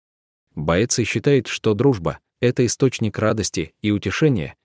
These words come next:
и она может помочь выявить лучшее в людях. Он также считает, что дружба может помочь раскрыть в себе лучшее, поскольку она может дать чувство безопасности и принадлежности. Дружба также может дать чувство цели и направления в жизни,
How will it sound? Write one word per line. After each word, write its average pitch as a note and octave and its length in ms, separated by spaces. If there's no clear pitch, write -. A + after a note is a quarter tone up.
и G2+ 100
она A#2+ 260
может D3 360
помочь B2 380
выявить G#2 440
лучшее G#2 420
в F#2 60
людях. G#2+ 420
Он F#2 240
также C#3+ 320
считает, A#2+ 460
что - 280
дружба A2 460
может D#3+ 400
помочь A2+ 360
раскрыть - 460
в - 100
себе G2+ 240
лучшее, G2 500
поскольку E3 520
она A#2+ 260
может A2+ 360
дать F#2 200
чувство A#2+ 420
безопасности E2 800
и A2 100
принадлежности. G2 920
Дружба A2+ 480
также C3 340
может A2 400
дать G2 180
чувство B2 420
цели G#2+ 320
и G#2 180
направления F#2 600
в D2+ 80
жизни, G#2+ 440